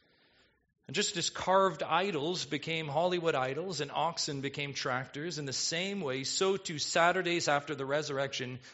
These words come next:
became Sundays as the holy day. This new holy day is made clear in the New Testament. Listen to this. Literally hours after the resurrection,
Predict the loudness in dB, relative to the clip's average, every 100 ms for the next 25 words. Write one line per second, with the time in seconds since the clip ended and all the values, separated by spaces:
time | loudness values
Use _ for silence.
0 | -8 -4 -4 -2 0 0 -2 -4 -6 -8
1 | -8 -8 -8 -8 -10 -12 -16 -20 _ _
2 | _ _ _ _ _ _ _ _ _ _
3 | -6 -4 -2 -2 2 4 4 2 2 2
4 | 0 -2 -4 -4 -8 -12 -4 0 2 2
5 | 2 2 -2 -4 -6 -6 -6 -4 -4 -4
6 | -6 -8 -10 -20 _ 0 2 2 2 0
7 | -2 -6 -8 -6 0 8 8 8 4 4
8 | 4 2 -2 -8 4 8 10 8 4 4
9 | 2 2 2 2 -2 0 0 0 0 -2
10 | -2 -6